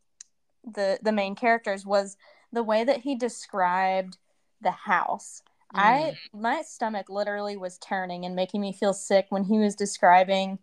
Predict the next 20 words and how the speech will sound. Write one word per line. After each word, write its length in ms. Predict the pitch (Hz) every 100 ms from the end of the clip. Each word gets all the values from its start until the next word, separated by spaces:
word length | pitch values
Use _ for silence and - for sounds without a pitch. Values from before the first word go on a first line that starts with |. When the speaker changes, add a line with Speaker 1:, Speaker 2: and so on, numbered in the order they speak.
| _ _ _ _ -
Speaker 1:
um, 480 | 196 175 175 185 - -
you 80 |
know, 100 | 202
how 200 | 180 -
disgusting 720 | 202 196 - 185 180 - 208 202
the 80 |
house 400 | 190 175 170 214
was. 420 | 233 240 269 285 - _ _ -
Speaker 2:
Mm-hmm. 80 | 175
Speaker 1:
And 400 | 208 208 202 196 _
so 160 | - 226
I 160 | 208 226
just 200 | 226 233
wanted 220 | 214 202
to 60 |
give 240 | 202 196 -
props 420 | 202 185 - -
to 80 | 208
him 300 | 202 190 196
for 580 | - 190 190 190 190